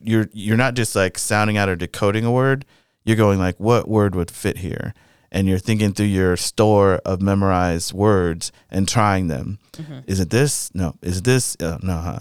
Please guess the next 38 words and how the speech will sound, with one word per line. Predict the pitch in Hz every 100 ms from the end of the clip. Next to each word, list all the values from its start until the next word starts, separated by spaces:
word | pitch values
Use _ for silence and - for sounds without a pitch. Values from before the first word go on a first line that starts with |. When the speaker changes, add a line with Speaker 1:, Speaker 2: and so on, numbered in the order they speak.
| -
Speaker 1:
Is | 92
it | 95
this? | 117 123 - -
No. | 98 82 -
Is | - 95
it | -
this? | 107 117
No." | 98 87 - _ -
And | 117 117 107 92
this | 143 165
explains, | 170 - 143 135 117
you | 117
know, | 113 104
like, | 64 98 - _
in | 107 113
that, | 110 104 -
um, | - 104 98 - -
orig-, | 104 113 131
I | 101
think | 143 147
in |
the | 123
original | 101 104 120 107 98 92 -
documentary, | - 98 - 95 139 151 92 87 92 -
she | - 127
talked | 131 123
about | 127
a | 113
woman | 110 110 104
who | 107 107 101
herself | 98 98 - - 113 - 143 156 151
was | 143
dyslexic | - 120 110 113 - - 110
and | 107 95
her | 101
daughter | 87 104 110 113 113
was | 110
dyslexic. | - 104 101 101 - 101